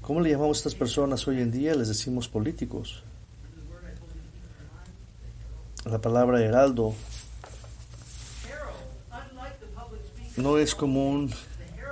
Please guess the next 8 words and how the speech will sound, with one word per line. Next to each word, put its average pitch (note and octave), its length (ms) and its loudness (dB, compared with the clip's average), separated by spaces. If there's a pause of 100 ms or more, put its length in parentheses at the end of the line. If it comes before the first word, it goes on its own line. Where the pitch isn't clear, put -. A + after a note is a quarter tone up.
(180)
uno C#3 140 2
que C3 160 2
habla C3 280 6
públicamente, C3 960 0 (180)
Pablo D3 540 6 (840)
era C#3 260 6
un C#3+ 160 4
heraldo C3 580 4